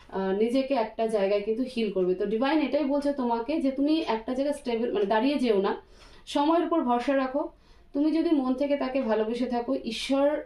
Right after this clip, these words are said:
ঈশ্বরের দেওয়া এই কানেকশন, ঠিক আছে? তো ঈশ্বরের উপর ভরসা রাখো, সময়ের সাথে সাথে সব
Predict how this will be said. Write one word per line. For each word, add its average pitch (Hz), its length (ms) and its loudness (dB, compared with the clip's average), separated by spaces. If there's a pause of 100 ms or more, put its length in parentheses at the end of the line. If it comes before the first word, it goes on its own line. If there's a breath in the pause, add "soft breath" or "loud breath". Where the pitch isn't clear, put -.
(120)
ঈশ্বরের 320 640 2
দেওয়া 233 280 2
এই 233 200 -2
কানেকশন, 220 580 -2
ঠিক 247 220 -2
আছে? 233 200 -2
তো 208 60 -2
ঈশ্বরের 262 280 0
উপর 269 180 -2
ভরসা 202 340 -4
রাখো, 226 380 -2 (380 loud breath)
সময়ের 277 340 0
সাথে 269 260 -2
সাথে 254 240 -4
সব 233 180 -2